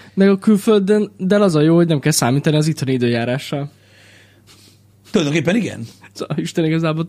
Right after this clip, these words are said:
Speaker 1: az, az úgy, az úgy más.
Speaker 2: Igen, igen, igen, igen. Azt tudom, hogy a környező országból egy kicsit messzebb nem szívesen mennek, mert már most megint van miért szétverni az magyar autókat,
Speaker 1: Ó.
Speaker 2: meg az embereket. Tudom, hogy az így, nem,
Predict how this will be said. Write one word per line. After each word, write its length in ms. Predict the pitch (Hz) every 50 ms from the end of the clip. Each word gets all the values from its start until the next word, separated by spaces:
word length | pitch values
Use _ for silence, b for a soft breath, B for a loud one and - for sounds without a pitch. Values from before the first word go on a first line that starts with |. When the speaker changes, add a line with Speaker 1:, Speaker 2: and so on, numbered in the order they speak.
| - - -
Speaker 1:
az, 180 | 170 170 160 -
az 140 | - 170 175
úgy, 160 | 180 180 170
az 140 | 147 165 170
úgy 100 | 175 170
más. 460 | 175 147 117 104 123 - - - - -
Speaker 2:
Igen, 460 | 349 285 175 131 123 131 131 131 - - - -
igen, 240 | 147 139 139 131
igen, 200 | 123 123 131 131
igen. 240 | 127 127 139 147 143 B B B B
Azt 160 | B 330 -
tudom, 160 | 508 466 370
hogy 100 | 277 233 202
a 60 | -
környező 460 | - 277 277 262 247 262 220 196 226
országból 440 | 226 214 185 - 196 202 196 180 175
egy 60 | 165
kicsit 300 | 165 220 190 165 170 156
messzebb 280 | 180 190 160 - 175 156
nem 120 | 170 175
szívesen 460 | 151 - - 147 139 127 - 147 131 123
mennek, 340 | 131 139 147 160 151 120
mert 140 | 139 139 135
már 100 | 135 139
most 160 | 139 123 -
megint 240 | 170 160 147 139 131
van 140 | 131 135 131
miért 180 | 131 127 127 123
szétverni 500 | - 151 139 127 - 135 127 123 127 127
az 140 | 123 120 - -
magyar 220 | 139 143 151 156 156
autókat, 500 | 156 160 - - 175 156 170 190 139 143
Speaker 1:
Ó. 40 | 151
Speaker 2:
meg 100 | 135 135
az 100 | 127 147
embereket. 560 | 151 156 165 185 190 - - 226 226 - - B B B B
Tudom, 180 | B 247 202
hogy 100 | 165 165
az 120 | 160 151 156
így, 160 | 175 165 151 - - _ _ - 240 233 220 - 208 208 190 175 175 160 135 - B B B B B
nem, 120 | 185